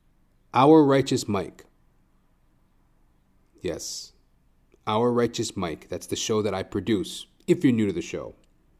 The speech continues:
I produce a show every Thursday, every second Thursday of the month, at Cranberries Restaurant.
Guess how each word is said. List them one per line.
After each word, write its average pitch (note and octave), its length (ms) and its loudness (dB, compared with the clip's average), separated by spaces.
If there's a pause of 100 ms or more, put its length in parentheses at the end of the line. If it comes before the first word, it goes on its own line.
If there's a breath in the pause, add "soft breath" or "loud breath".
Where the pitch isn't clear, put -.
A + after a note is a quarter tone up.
(880 soft breath)
I G#2 80 -8
produce C#3 380 4
a A#2 40 0
show A#2 600 0 (500)
every A2+ 280 0
Thursday, G2+ 680 -2 (880)
every A2 280 -2
second C3 480 -2
Thursday F#2 340 -2
of E2 140 -6
the F2 60 -6
month, D#2 420 -12 (760)
at F#2+ 300 -2 (300)
Cranberries G3 1120 6
Restaurant. E2+ 800 -6